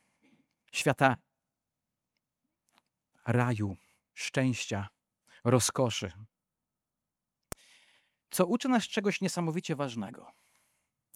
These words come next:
Pewnej prawdy, która ma, tak jak moneta, dwie strony i musimy przyjąć tą prawdę z tymi ob-, obojga stronami. Pierwsza strona mówi nam, tej prawdy mówi nam to, że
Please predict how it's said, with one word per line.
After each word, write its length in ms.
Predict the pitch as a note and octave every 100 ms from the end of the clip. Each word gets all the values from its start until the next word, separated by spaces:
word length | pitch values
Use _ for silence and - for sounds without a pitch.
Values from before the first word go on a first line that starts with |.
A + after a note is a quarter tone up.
| - -
Pewnej 300 | - F#3+ G#3+
prawdy, 480 | - G3 A3 G3+ D3+
która 280 | D3 E3+ E3+
ma, 240 | E3 D#3+ D#3 _ _ _ _ _ _ _ _ _ _ _ _ _
tak 120 | F3+
jak 120 | F#3
moneta, 400 | E3 E3 F3+ E3+
dwie 240 | B2 D#3 D#3+
strony 400 | - E3 F3 D#3+
i 60 |
musimy 340 | D3+ - D#3+ C#3
przyjąć 420 | - F3+ E3+ -
tą 180 | D#3 C#3
prawdę 520 | D#3 C#3+ A#2+ A#2 A#2+ - _ _ _ _ _ _ _ _ _ _ _ _ _ _ _
z 120 | -
tymi 200 | - C#3 C3+
ob-, 200 | C3+ B2 - _ _ _ _ _
obojga 360 | B2 B2+ C#3 C3
stronami. 600 | - C3 A#2 G2 F2 E2 _ _ _ _ _ _ - - - - -
Pierwsza 320 | - A3+ A#3 G#3+
strona 340 | E3 C3 A#2+
mówi 240 | C3+ C#3+
nam, 240 | D3+ D3 C#3 _ _
tej 160 | - C#3+
prawdy 380 | D#3 D3+ C3+ D#3+
mówi 180 | D3
nam 160 | D3 C#3+
to, 160 | D#3+ D3
że 260 | D3 C#3